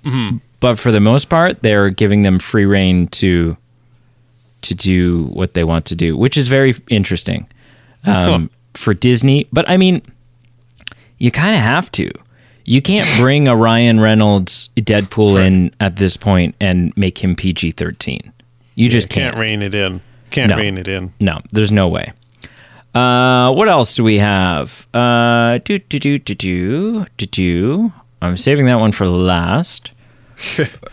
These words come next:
Speaker 2: Uh, oh, there's a, um, the next Jason Reitman directed Ghostbusters movie is in the works.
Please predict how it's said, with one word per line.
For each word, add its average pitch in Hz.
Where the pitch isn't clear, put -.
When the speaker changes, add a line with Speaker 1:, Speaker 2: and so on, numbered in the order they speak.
Speaker 2:
Uh, 107
oh, 247
there's 143
a, 123
um, 113
the 117
next -
Jason 147
Reitman 131
directed 120
Ghostbusters 127
movie 113
is 123
in 101
the 92
works. -